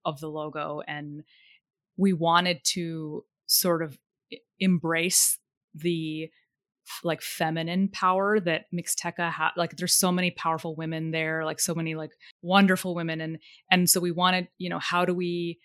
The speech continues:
sort of juxtapose this strong, like, make it feel f-, like,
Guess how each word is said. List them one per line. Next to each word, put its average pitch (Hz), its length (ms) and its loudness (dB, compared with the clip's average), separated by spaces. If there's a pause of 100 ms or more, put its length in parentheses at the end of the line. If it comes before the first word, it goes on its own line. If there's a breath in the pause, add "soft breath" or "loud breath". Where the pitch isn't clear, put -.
(680)
sort 185 280 4
of 139 140 0
juxtapose 165 840 -4
this 170 140 -4
strong, 165 1080 2 (560)
like, 170 240 2
make 185 260 4
it - 100 2
feel 180 480 0
f-, - 200 -14
like, 160 160 -6